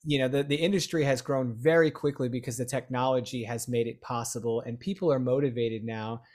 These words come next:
to share what they've learned to help other people in a way that maybe they didn't think was possible, uh, several years ago.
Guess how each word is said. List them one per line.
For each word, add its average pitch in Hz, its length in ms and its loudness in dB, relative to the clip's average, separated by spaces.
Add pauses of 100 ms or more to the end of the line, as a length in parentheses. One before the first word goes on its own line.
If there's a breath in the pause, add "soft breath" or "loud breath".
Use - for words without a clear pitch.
(260 soft breath)
to 143 80 -6
share 156 280 4
what 165 180 4
they've 139 180 0 (120)
learned 127 400 -4 (100)
to 131 100 -6
help 139 200 -4
other 127 200 0 (100)
people 131 420 0
in 127 60 -2
a 127 140 -2
way 123 120 4
that 120 200 -2
maybe 117 500 -2 (420 soft breath)
they 131 80 -2
didn't 135 360 0
think 143 180 -2
was 120 160 -6
possible, 117 800 -4
uh, 113 280 -6
several 113 340 -4
years 107 300 -6
ago. 101 320 -10